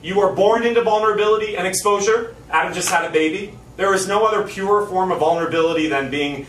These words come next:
shot into this experience on this planet.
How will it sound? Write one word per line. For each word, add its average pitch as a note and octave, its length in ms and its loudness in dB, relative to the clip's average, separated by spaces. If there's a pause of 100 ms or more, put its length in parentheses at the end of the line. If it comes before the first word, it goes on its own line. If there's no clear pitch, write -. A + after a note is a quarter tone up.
(140)
shot F3 420 0
into F3+ 220 -6
this - 440 -4
experience D#3+ 800 -4 (460)
on D3 120 -6
this E3+ 200 -4
planet. D#3 540 -2